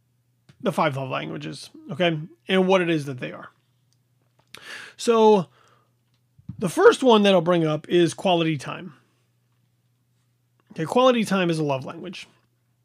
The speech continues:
Now, quality time focuses very much on intimacy.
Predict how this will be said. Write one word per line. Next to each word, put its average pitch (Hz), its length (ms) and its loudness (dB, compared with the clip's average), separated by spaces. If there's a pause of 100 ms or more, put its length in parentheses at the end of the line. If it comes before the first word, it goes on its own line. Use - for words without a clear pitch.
(240)
Now, 175 360 -2 (140)
quality 320 320 2
time 208 540 0 (1120)
focuses 190 480 0
very 240 240 2
much 165 380 -6 (500)
on 202 500 0 (800)
intimacy. 220 580 -6